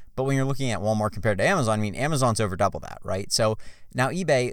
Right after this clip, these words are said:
compared to Walmart, it's a little bit less than that, but it's still, it looks like a, like, if Walmart and eBay were the only two online platforms, eBay wouldn't look like a small fish. But when you compare it to Amazon, it really is.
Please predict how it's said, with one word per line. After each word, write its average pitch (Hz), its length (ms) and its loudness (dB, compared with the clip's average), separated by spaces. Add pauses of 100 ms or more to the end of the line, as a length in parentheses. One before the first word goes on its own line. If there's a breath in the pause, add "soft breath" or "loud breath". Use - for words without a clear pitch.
(160)
compared 120 320 0
to 113 40 2
Walmart, 117 480 4
it's 113 140 -6
a 110 60 -2
little 117 160 -2
bit 107 100 -6
less 101 220 2
than 101 100 -4
that, 90 240 -2
but 101 160 -6
it's 117 160 0
still, 120 560 2 (400 soft breath)
it 139 140 -2
looks 143 280 2
like 131 140 2
a, 107 320 4 (180)
like, 110 220 0
if - 140 -4
Walmart 160 420 4
and 131 120 0
eBay 123 220 4
were 107 100 0
the 107 120 0
only 107 140 2
two - 180 2
online 101 300 2
platforms, 95 480 2
eBay 98 200 0
wouldn't 98 260 -2
look 95 120 -6
like 92 140 -4
a - 60 -2
small 90 280 0
fish. - 300 -6
But 117 180 4 (360 soft breath)
when 139 100 0
you 143 40 0
compare 151 260 2
it 196 80 -2
to - 100 -4
Amazon, 98 440 0
it 110 120 -6
really 123 260 -2
is. - 320 -6